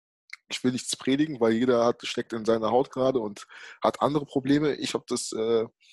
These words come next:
Privileg, im Homeoffice zu sein und zu arbeiten und weiterhin Geld zu verdienen, um keine Existenz, äh, Ängste zu haben, so. Ähm, aber was ich sagen kann, wie gesagt, die Kleinigkeiten mitnehmen und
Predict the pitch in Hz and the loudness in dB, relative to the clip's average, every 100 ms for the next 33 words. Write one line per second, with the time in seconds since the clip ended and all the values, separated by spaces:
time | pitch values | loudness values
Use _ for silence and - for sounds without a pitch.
0 | - _ - 120 120 123 120 113 123 127 | -20 _ -2 0 2 0 0 0 2 2
1 | 127 131 - 131 120 123 120 - - 113 | 0 -2 -4 -2 2 2 2 -4 -2 0
2 | - 120 - 110 110 - 110 107 123 - | 2 0 -2 0 0 0 -4 -2 -2 -2
3 | - 113 117 117 101 101 - 123 120 107 | -6 -6 -6 -10 -14 -12 -6 -4 -4 -4
4 | - 113 - 120 131 - - 107 104 - | -6 -8 -4 -4 -4 -12 -8 -4 -2 -2
5 | 117 - 120 110 113 123 123 131 170 _ | -6 -8 -4 0 2 2 2 -2 -2 _
6 | - - - - _ _ _ - 104 104 | -20 -20 -20 -20 _ _ _ -10 -6 -4
7 | 104 104 107 117 _ - 104 107 - - | -6 -8 -12 -18 _ -8 -2 -2 -2 -4
8 | - 110 117 113 - 107 107 117 _ _ | 0 2 2 -2 -8 -8 -10 -14 _ _
9 | _ _ _ 117 113 113 113 107 - 117 | _ _ _ -6 2 4 4 -2 0 0
10 | 120 - 113 117 107 120 - 117 113 110 | -2 -4 -4 -4 -10 -14 -10 -6 -4 -4
11 | 101 98 95 - | -6 -6 -8 -16